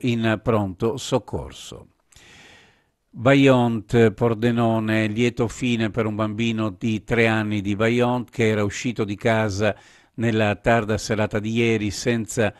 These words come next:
che se ne accorgessero i genitori, di cui si sono perse le tracce. La mamma stava preparando la cena e non lo ha più visto. È stato ritrovato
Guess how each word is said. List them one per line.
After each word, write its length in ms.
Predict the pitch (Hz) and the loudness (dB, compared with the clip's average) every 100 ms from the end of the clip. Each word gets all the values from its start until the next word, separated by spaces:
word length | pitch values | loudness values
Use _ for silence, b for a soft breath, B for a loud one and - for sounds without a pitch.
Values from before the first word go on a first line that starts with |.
| b b | b b
che 140 | - 113 | -8 -6
se 160 | - | -2
ne 80 | 123 | -2
accorgessero 720 | 120 - 110 98 113 - 113 | -2 -2 -2 0 -2 -2 -2
i 60 | 104 | -2
genitori, 500 | 98 117 107 117 107 | -2 -2 0 0 0
di 80 | 101 | -2
cui 180 | 117 107 | -4 -4
si 160 | - | -6
sono 260 | 98 113 101 | -8 -6 -4
perse 340 | 107 98 - | -4 -4 -4
le 100 | 98 | -6
tracce. 480 | 98 120 117 107 - | -4 0 0 0 -4
La 100 | 107 | -4
mamma 480 | 110 123 123 123 113 B B B B | -2 -2 -2 -2 -4 B B B B
stava 340 | - 127 120 | -2 2 2
preparando 460 | 113 110 113 110 110 | 0 0 0 0 0
la 100 | 110 | 0
cena 400 | - 120 107 104 | -2 -2 0 -2
e 60 | |
non 180 | 101 101 | -4 -2
lo 80 | 101 | -2
ha 60 | |
più 180 | 92 110 | -2 -4
visto. 380 | 110 135 117 - | 0 0 0 -4
È 40 | |
stato 280 | 101 110 95 | -6 -6 -6
ritrovato 640 | 104 98 120 127 127 113 | -6 -4 0 2 2 -2